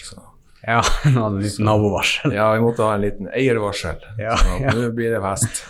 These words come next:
Speaker 1: Nei, ikke det at vi tok helt av eller noe sånt. Eneste gangen vi er fleipa med hun godeste Bente, når vi, hun spurte, «Har dere ryddet pizzaeskene bort nå?» «Ja», sa jeg, «la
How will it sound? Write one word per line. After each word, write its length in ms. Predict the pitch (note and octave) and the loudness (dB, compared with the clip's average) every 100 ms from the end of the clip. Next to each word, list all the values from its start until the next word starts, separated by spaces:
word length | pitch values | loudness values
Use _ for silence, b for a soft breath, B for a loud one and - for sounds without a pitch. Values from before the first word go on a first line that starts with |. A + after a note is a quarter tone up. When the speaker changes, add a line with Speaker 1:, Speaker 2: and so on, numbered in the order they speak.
| - | -6
Speaker 1:
Nei, 80 | D2+ | -4
ikke 140 | - A#2+ | 0 2
det 80 | F#2 | 2
at 160 | - | 2
vi 80 | C#2 | -6
tok 300 | - E2 - | -4 -4 -2
helt 160 | D2 G#2 | -4 0
av 220 | A#2 F2 | 2 2
eller 100 | D2+ | -2
noe 80 | - | -8
sånt. 400 | - - - B B B B B - _ _ | -12 -14 -18 B B B B B -20 _ _
Eneste 360 | - C3+ G#2+ G2+ | -2 0 2 2
gangen 280 | G2 G2 F2+ | 2 2 0
vi 100 | F2 | 0
er 180 | F2 F2 | -2 -2
fleipa 440 | - A2+ - - | 2 2 2 -2
med 240 | F2 F2 F2 | -2 -2 -4
hun 320 | E2 E2 D#2+ E2 - - - | -2 -4 -6 -10 -16 -20 -12
godeste 420 | - F2 E2 E2 | -6 -4 -4 -4
Bente, 380 | F#2+ F#2+ - - | -2 -2 -6 -12
når 220 | - G1+ | -10 -12
vi, 80 | - - - B B B B B B B - | -14 -18 -20 B B B B B B B -12
hun 80 | G#2+ | -10
spurte, 320 | - A2+ - G2 | 0 0 0 2
«Har 160 | A#2+ | 2
dere 240 | B2+ - C3 | 2 2 2
ryddet 300 | B2+ A#2+ - | 2 2 2
pizzaeskene 680 | B2 - G2 G2 - F#2+ | 0 2 0 0 -2 -2
bort 240 | F2 F2+ - | -2 -4 -6
nå?» 120 | C#2 | -8
«Ja», 180 | E2+ C3+ | 0 2
sa 200 | C3 G2 | 2 -2
jeg, 80 | |
«la 100 | G2 | 2